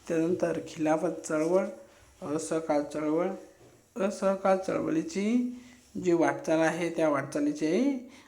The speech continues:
आपण माहिती बघितलेली आहे. कशाप्रकारे असहकार चळवळीला काय झालेलं आहे, हिंसक रूप प्राप्त झाल्यामुळे मान-, महात्मा गांधीजींनी काय केलेलं आहे, हे चळवळ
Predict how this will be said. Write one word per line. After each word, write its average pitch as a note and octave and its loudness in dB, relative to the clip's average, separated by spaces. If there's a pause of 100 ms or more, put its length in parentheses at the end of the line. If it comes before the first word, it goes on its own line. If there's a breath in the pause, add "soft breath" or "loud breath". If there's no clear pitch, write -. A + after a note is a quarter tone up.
(120 loud breath)
आपण B2+ 0
माहिती D3+ 2
बघितलेली D#3 0
आहे. D#3+ 0
कशाप्रकारे D3+ -2
असहकार D3+ -4
चळवळीला D3 -2
काय C#3+ -2
झालेलं D3 -2
आहे, F3+ -2 (1500 loud breath)
हिंसक E3 0
रूप F3 -2
प्राप्त D#3 4
झाल्यामुळे F3 0
मान-, D3+ -4 (120)
महात्मा C#3+ -4
गांधीजींनी D3+ 2
काय C#3+ -2
केलेलं C3+ -6
आहे, D#3 0
हे E3+ -2
चळवळ D3+ -2